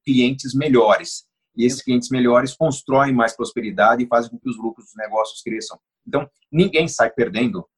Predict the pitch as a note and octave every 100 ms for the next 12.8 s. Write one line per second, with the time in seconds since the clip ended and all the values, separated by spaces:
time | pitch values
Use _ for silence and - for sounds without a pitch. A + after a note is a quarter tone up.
0 | _ _ B2 A#2 A#2 G2+ G#2+ A2 G#2 G#2+
1 | G2+ A2 A2+ G#2+ F#2 - G#2 G2+ F2+ G#2+
2 | A#2+ A#2 A#2 A2+ A#2+ G#2 A2+ G#2+ G2+ A#2+
3 | A#2 G#2 G2 F#2 F#2 F2+ G#2+ - - _
4 | _ _ - A2 A#2 A#2+ - A2+ A#2+ A#2+
5 | A#2 G#2+ - A2 G#2 A#2 G#2+ G#2 G2+ G2
6 | G#2 G2+ G#2 G#2 G#2 F#2+ F#2+ F2 F#2+ -
7 | F2+ F2 F2 E2+ E2+ - _ _ - F#2+
8 | F#2 F2+ - _ _ B2 C3 _ C3 D3
9 | B2+ D3 E3 E3 - D3 - A#2+ A2+ C#3
10 | D#3 _ _ _ C3+ B2 A#2 A#2 - A#2+
11 | A2 - A#2+ C3+ - A#2 - C#3 A2+ C3
12 | A2+ A2+ - G2+ G2 G#2 C3 C3+